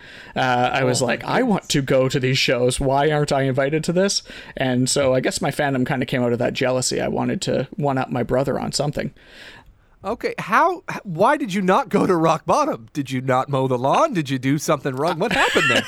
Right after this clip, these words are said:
Speaker 1: <laughs>
Speaker 2: Is he just pitting the two brothers against each other, hoping for some sort of,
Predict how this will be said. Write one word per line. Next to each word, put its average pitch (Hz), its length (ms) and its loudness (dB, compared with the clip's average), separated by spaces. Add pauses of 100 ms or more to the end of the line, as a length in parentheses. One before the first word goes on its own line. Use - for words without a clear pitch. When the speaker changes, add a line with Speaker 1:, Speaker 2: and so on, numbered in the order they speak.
Speaker 1:
<laughs> 208 100 -2
Speaker 2:
Is 180 120 0
he 196 60 2
just - 260 -2 (180)
pitting 254 320 2
the 269 80 2
two 233 240 0
brothers 185 380 2
against 170 340 0
each 220 140 -2
other, 220 220 2
hoping 170 340 2
for 160 160 -4
some 170 180 -2
sort 160 260 0
of, 139 280 0